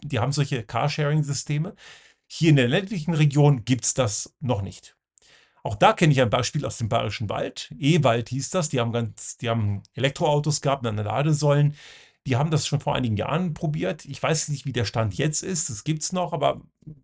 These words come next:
wie gut es angenommen wird, weiß ich nicht. Aber damals war das am Entstehen und wurde auch immer besser angenommen, auch von Feriengästen. Und das wäre natürlich schön, wenn ich hier die Möglichkeit habe, hier in der Leutasch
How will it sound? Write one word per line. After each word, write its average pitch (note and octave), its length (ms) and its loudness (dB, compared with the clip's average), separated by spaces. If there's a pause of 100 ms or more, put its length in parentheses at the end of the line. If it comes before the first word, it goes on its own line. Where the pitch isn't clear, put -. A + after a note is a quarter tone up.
(160)
wie C3 100 -6
gut C#3+ 180 -4
es - 80 -2
angenommen C3+ 340 2
wird, A#2 140 -2
weiß B2+ 220 0
ich A#2 100 -2
nicht. D3+ 160 2
Aber - 100 4
damals E3+ 580 -2
war C#3+ 140 -2
das - 340 -2 (100)
am C3+ 120 -2
Entstehen C#3+ 600 2
und C3+ 180 -2 (340)
wurde B2 280 2
auch E3 40 -4
immer C3+ 160 2
besser A#2+ 300 -2
angenommen, D#3+ 400 2
auch - 120 -6
von G#2+ 120 -2
Feriengästen. D3+ 880 -2 (340)
Und B2 140 -2
das F3+ 140 2
wäre A3 100 4
natürlich D#3 320 4
schön, G#3+ 300 2
wenn B2+ 100 0
ich A#2+ 80 -4
hier G#3+ 140 -4
die F#3+ 100 4
Möglichkeit D3+ 640 2
habe, C#3+ 380 2 (480)
hier G#3 240 -2
in F3+ 60 2
der C#3 100 4
Leutasch F#3+ 600 -4